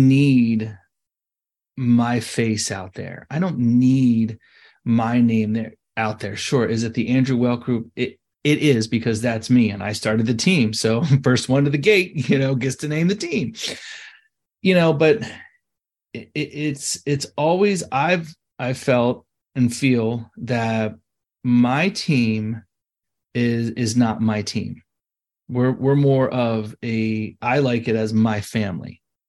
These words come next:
I'm here to help anyone to grow their business, to learn in the business.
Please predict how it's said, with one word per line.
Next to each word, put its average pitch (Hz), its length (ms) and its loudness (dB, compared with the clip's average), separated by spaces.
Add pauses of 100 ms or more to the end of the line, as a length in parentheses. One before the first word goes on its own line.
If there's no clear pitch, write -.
(640)
I'm 120 580 -2
here 123 400 2
to 117 420 -2
help 127 360 0
anyone 135 580 0 (680)
to 120 580 2
grow 117 320 0
their 131 140 2
business, 139 720 0
to 117 300 2
learn 113 340 2
in 131 80 2
the 131 80 0
business. 139 640 -6